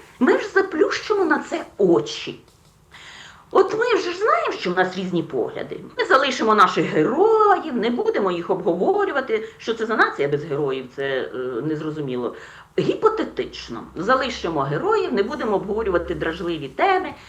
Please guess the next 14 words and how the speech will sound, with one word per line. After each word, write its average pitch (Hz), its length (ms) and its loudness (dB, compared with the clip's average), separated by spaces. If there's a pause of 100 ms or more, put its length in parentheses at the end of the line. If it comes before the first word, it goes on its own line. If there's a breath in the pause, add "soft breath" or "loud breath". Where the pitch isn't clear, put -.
(140 loud breath)
І 240 80 -4
от - 240 -2
поруч 311 400 2
будемо 240 440 0
існувати 202 800 0
із 208 240 -8
двома 175 560 4
різними 233 540 2
світоглядами. 120 880 -6
З 165 60 -6
Московщини 147 720 0
підтримують 165 520 0
московський 415 560 -4
світогляд, 302 580 -2